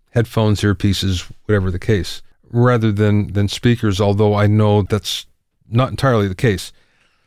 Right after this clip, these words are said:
But it brings up a point when it comes to research as well.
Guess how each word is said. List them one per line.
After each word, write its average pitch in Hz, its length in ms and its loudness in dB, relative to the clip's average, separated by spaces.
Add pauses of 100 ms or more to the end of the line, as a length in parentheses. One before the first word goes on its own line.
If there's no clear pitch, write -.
(160)
But 208 180 4
it 170 100 2
brings 240 260 2
up 220 120 -2
a 165 40 2
point 175 440 0 (220)
when 151 140 4
it 147 60 -2
comes 139 260 0
to 123 100 0
research 120 520 0
as 98 140 -2
well. 104 400 0